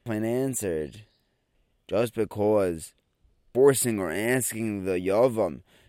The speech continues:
to do Chalitza, that's gonna aser the tzaros, the tzaros are also potter." Now we had a case of the woman being noider hana from the Yavam. So the, the Gemara brings a Mishnah that says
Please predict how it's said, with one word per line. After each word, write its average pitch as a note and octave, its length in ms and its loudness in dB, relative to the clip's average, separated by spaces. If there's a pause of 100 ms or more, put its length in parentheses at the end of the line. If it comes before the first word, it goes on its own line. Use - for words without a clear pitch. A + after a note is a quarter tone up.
to E2+ 100 -12
do G#2 180 -4
Chalitza, F#2 520 -6
that's G#2 180 -10
gonna F#2+ 240 -8 (140)
aser A2+ 360 -6
the C2+ 120 -8
tzaros, C#3 480 -2
the G2 100 -18
tzaros E3+ 340 -6
are G3 120 -4
also D#3 420 2
potter." F2+ 520 -4 (760)
Now A#2 140 2
we C3 80 8
had C3+ 100 8
a B2+ 40 0
case C3 260 0
of A2 100 -4
the A2 80 2
woman A#2 540 -2
being A2 260 0
noider B2 680 6
hana G2 880 0 (400)
from G#2+ 580 -2
the F#2+ 180 -6
Yavam. F#2+ 640 -2
So - 80 -20
the, - 260 -18
the - 140 -16
Gemara G#2+ 540 -4 (560)
brings G#2 240 -6
a F#2 80 -6
Mishnah F#2 540 -6
that A#1+ 200 -14
says F#2 500 -6